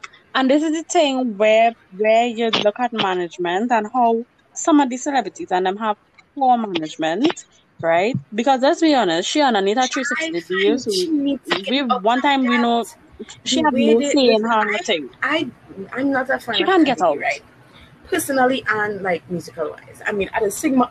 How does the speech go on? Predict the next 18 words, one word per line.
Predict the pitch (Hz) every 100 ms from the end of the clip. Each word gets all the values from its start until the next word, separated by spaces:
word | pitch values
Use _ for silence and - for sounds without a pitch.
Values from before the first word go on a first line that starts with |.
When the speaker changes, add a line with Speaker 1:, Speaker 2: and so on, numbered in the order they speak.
| -
Speaker 2:
up | 233
now | 220 190 185
and | 185
then | 185 190
twenty-four | - 180 170 - 208
seven. | - - 160 156 135 - - - -
But, | 196 185
um, | - 196 180 170 151 - _ _ _ - _ _ _ _ _ _ _ _ - -
I | 285 320
find | 311 320 320 339 330
the | 254
way | 196 254
that | 262 220
they | 233
just | 202 202 180
be | 196
treating | 185 - - - 226 226
her, | 240 285